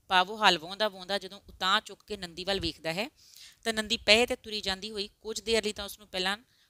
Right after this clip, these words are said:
ਧੁੰਦਲੀ ਧੁੰਦਲੀ ਨਜ਼ਰ ਆਉਂਦੀ ਹੈ ਤੇ ਫਿਰ ਹੌਲੀ ਹੌਲੀ ਉਸਨੂੰ ਦਿਸਣੋਂ ਬੰਦ ਹੋ ਜਾਂਦੀ ਹੈ। So dear students, ਇਸ ਤਰ੍ਹਾਂ ਅਸੀਂ ਅੱਜ ਦੀ ਇਸ ਵੀਡੀਓ ਵਿੱਚ ਪੇਜ ਨੰਬਰ ਸੋਲਾਂ, ਸਤਾਰਾਂ ਤੇ ਅਠਾਰਾਂ ਦੀ ਰੀਡਿੰਗ ਕੀਤੀ ਹੈ ਤੇ ਇਸ ਰੀਡਿੰਗ ਦੇ ਨਾਲ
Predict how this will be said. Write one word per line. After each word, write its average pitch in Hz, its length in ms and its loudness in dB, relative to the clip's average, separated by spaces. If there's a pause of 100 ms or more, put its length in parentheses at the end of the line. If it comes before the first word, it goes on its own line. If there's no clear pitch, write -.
(120)
ਧੁੰਦਲੀ 220 300 -2
ਧੁੰਦਲੀ 208 320 -6
ਨਜ਼ਰ 180 360 -2
ਆਉਂਦੀ 180 300 -8
ਹੈ 233 140 -2 (340)
ਤੇ 220 80 -10
ਫਿਰ 214 240 -2
ਹੌਲੀ 202 400 0
ਹੌਲੀ 180 300 -6
ਉਸਨੂੰ 185 500 -14
ਦਿਸਣੋਂ 208 440 -10 (380)
ਬੰਦ 180 400 -4 (440)
ਹੋ 196 120 -6
ਜਾਂਦੀ 139 440 -16
ਹੈ। 135 100 -20 (420)
So 185 140 -16
dear 190 200 -4 (100)
students, 240 500 2 (320)
ਇਸ 220 160 0
ਤਰ੍ਹਾਂ 247 220 -6 (100)
ਅਸੀਂ 220 340 -4 (500)
ਅੱਜ 233 140 2
ਦੀ 269 120 -4
ਇਸ - 260 -2
ਵੀਡੀਓ 196 340 -4
ਵਿੱਚ - 380 -4 (240)
ਪੇਜ 247 340 4
ਨੰਬਰ 196 260 -8
ਸੋਲਾਂ, 185 320 -2
ਸਤਾਰਾਂ 175 320 -4
ਤੇ - 140 -12
ਅਠਾਰਾਂ 160 320 -6
ਦੀ 196 160 -8
ਰੀਡਿੰਗ 160 300 -14
ਕੀਤੀ 226 340 -8
ਹੈ 254 100 2 (440)
ਤੇ 240 80 -6
ਇਸ - 300 0
ਰੀਡਿੰਗ 233 420 2
ਦੇ 262 100 0
ਨਾਲ 185 260 2